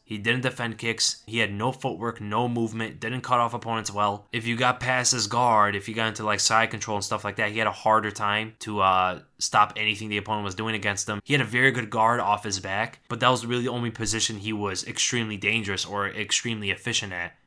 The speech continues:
On top, he was a nightmare, but he didn't have a takedown game. So his only way of getting on top of you is knocking you down or sweeping you from his guard or something. He was good. I always say he's probably a top five lightweight of all time,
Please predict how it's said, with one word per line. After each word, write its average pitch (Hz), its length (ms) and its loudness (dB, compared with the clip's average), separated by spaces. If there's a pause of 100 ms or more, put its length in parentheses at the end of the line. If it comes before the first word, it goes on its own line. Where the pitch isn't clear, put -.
On 123 180 4
top, 147 280 8
he 120 100 -2
was 107 120 0
a 95 40 -4
nightmare, 101 360 0
but 104 360 0
he 113 180 -4
didn't 120 200 -2
have 117 140 0
a 113 40 -2
takedown 131 360 0
game. 85 80 -14 (280)
So 110 380 -2 (180)
his 110 260 0
only 127 220 4
way 139 200 2
of 120 100 -2
getting 127 220 -2
on 120 80 -6
top 139 160 4
of 127 40 0
you 113 120 4
is 104 100 0
knocking 120 320 2
you 139 80 2
down 147 380 4
or 117 80 -2
sweeping 131 480 0
you 117 100 -2
from 113 160 -2
his 107 140 -4
guard 110 260 2
or 101 80 -4
something. 92 380 -6
He 165 100 -2
was 214 160 4
good. 151 260 0 (140)
I 117 60 2
always 139 200 4
say 143 100 2
he's 135 100 0
probably 127 260 2
a 117 60 0
top 120 320 0
five 117 260 2
lightweight 110 380 0
of 104 80 -6
all 104 100 -2
time, 117 400 -4